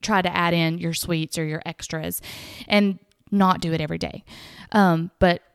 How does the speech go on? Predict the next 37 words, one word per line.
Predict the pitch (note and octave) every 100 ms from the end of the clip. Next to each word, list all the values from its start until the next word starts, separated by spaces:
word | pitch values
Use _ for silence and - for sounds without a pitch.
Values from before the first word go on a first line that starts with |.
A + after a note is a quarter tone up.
| _
regardless, | G3 F3+ E3+ F3 F3 -
I, | G3+ G3+ G3 G3
she | - G#3+ G3+
had | G3 B3+
me | D4
on | E4+
this | D#4+ -
macro | F3+ F3 E3+
plan, | F3+ E3+ E3 E3 - - - -
and | G#3+ G3 F#3
I | F#3+
was | F#3 -
still | G3
gaining | F3+ E3 D#3
weight. | D#3 C3 - - _ _ -
So | - G3+ F#3+ F#3 F3 F3 - -
at | G3+ -
this | C#4+ -
point, | - G3+ F#3+ F#3+ -
she | - G3
was | F#3
like, | F3+ G3
"You |
need | G3 F#3+
to |
go | F3+
get | E3 -
your | E3
thyroid | A3 A3+ A3 A3
tested | G#3 G3+ - F#3+ F#3 F3+ - - -
because | - G#3 G3 F3
you |
should | E3+ F3
not | E3
be | E3+
gaining | E3 D#3+ D#3+
weight." | F3 B3 A#3+ A#3+ -